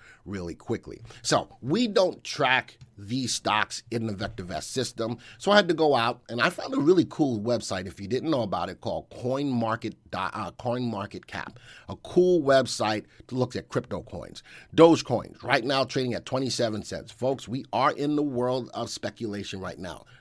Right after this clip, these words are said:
Talk about low dollar, talk about penny. These are all speculation right now, but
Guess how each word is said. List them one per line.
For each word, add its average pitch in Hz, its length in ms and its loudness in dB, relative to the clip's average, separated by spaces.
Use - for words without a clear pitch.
Talk 151 180 0
about 117 300 0
low 131 180 2
dollar, 151 360 2
talk 139 260 -2
about 95 260 -4
penny. 131 380 -4
These 120 240 0
are 117 180 2
all 127 300 4
speculation 110 840 -2
right 101 200 -4
now, 113 240 -4
but - 240 4